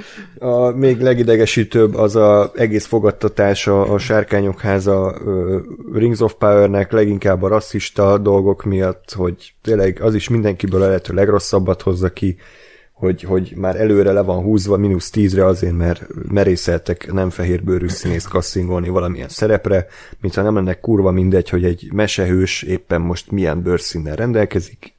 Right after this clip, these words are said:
Jó, az is ilyen, hogy bazd meg, tehát, hogy beszéljünk arról, hogy milyen a sorozat, beszéljünk arról, hogy, hogy milyen a sztori, meg milyenek a, a karakterek, meg milyen a dramaturgia, akármi, de az, hogy most éppen, ö, kinek milyen bőrszíne van, és már úgy, hogy nem is láttuk, már úgy le van húzva előre az egész, és már úgy gyűlöli mindenki,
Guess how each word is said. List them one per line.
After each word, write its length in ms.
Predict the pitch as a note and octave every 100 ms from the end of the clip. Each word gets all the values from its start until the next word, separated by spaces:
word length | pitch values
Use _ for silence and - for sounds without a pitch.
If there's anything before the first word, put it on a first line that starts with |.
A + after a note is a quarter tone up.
| -
Jó, 420 | B2 B2+ A#2 -
az 200 | - A2
is 160 | G2 -
ilyen, 280 | F#2+ F2 F2
hogy 220 | F#2 F2 - _ _ _
bazd 260 | F#2+ F#2+ F2
meg, 200 | D#2 -
tehát, 200 | D#2 -
hogy 120 | D#2+ - _ - - - _
beszéljünk 480 | - D3+ - B2 G#2+
arról, 180 | G#2+ G2
hogy 80 | F#2+
milyen 180 | A#2+ A2+
a 60 |
sorozat, 400 | - G#2+ G2+ G2
beszéljünk 440 | G2 A#2 G#2+ G2 F#2+
arról, 280 | F2+ E2
hogy, 160 | E2+ D#2+ - - -
hogy 140 | - F#2
milyen 240 | A#2 G2+
a 40 |
sztori, 440 | D2 - A2+ A2 A2
meg 180 | F2 F2+
milyenek 340 | F#2 E2 -
a, 80 | - -
a 220 | - -
karakterek, 560 | - G#2 F#2 - F#2+ F2
meg 200 | F2+ F2
milyen 260 | E2+ D#2
a 40 | D2+
dramaturgia, 680 | F2+ G#2 G2 - G2 F#2
akármi, 460 | A2 G#2+ F#2 F2 F2
de 120 | G2
az, 180 | A2 -
hogy 100 | G#2
most 240 | F2 E2
éppen, 380 | F#2+ - F2+ C#2 -
ö, 120 | - -
kinek 280 | A#2+ G2
milyen 320 | G2 F#2+ E2+ F2
bőrszíne 540 | - F#2+ G#2+ - F#2+ F2+
van, 140 | G2
és 120 | F#2+
már 160 | - G2
úgy, 180 | C3+ C3
hogy 100 | A#2+
nem 160 | D3
is 140 | C3 -
láttuk, 500 | A#2 G#2+ - G#2+ -
már 120 | G2+
úgy 200 | C3 C3+
le 100 | A2
van 160 | G2+ F#2+
húzva 300 | A2 G2 F#2
előre 240 | G2 F#2+
az 120 | F#2
egész, 260 | F#2 G#2 F#2+
és 120 | F#2+
már 140 | G2+ F#2+
úgy 160 | A#2
gyűlöli 360 | F#2 G#2+ G2+ F#2
mindenki, 520 | F#2 A2 A2+ - A2